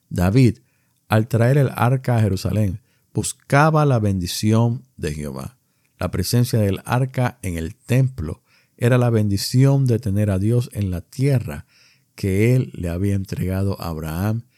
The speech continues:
Isaac y Jacob, porque donde está Dios, hay bendición en abundancia.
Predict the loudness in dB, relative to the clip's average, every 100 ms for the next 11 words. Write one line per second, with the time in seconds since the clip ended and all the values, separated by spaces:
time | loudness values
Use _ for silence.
0 | _ _ _ -8 -6 -4 -2 -2 -4 -8
1 | _ _ _ -6 -6 -6 -8 -10 -10 _
2 | _ _ _ -6 -4 -2 -2 -2 -6 -2
3 | 0 2 0 -2 -12 _ _ _ _ _
4 | -4 -2 0 0 -2 -4 0 2 2 0
5 | -6 _ _ -8 -6 -6 -6 -8 -8 -10
6 | -12